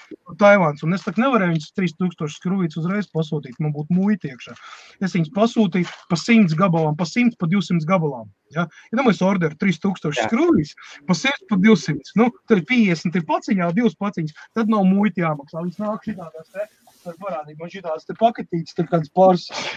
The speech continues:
Speaker 1: <laughs> kāds piecdesmit, sešdesmit.
Speaker 2: Jā.
Speaker 1: Nu, tieši tā, nu, nu, lai viņas varētu atsūtīt, lai nav
Speaker 2: Pasniegs
Speaker 1: muita.
Speaker 2: tā skatās tā, kas par, kas par, vai?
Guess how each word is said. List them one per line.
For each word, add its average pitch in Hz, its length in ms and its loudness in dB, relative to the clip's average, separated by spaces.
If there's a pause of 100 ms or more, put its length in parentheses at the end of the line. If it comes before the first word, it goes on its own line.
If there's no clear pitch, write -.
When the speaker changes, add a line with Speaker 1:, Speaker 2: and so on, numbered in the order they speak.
(100)
Speaker 1:
<laughs> 180 400 -2
kāds 180 200 0
piecdesmit, 185 540 4
sešdesmit. 165 640 4
Speaker 2:
Jā. 180 280 2 (200)
Speaker 1:
Nu, 233 120 2
tieši - 280 -2
tā, 185 160 4
nu, 269 200 0
nu, 294 140 4 (100)
lai 254 180 6
viņas 240 220 0
varētu 214 340 4
atsūtīt, 175 380 0
lai 190 120 8
nav 190 120 2
Speaker 2:
Pasniegs 214 200 6
Speaker 1:
muita. - 160 -6
Speaker 2:
tā 127 160 0
skatās 139 440 -2
tā, 104 240 0
kas 156 260 0
par, 107 180 -6
kas 98 240 -6
par, 101 220 -6
vai? - 80 -4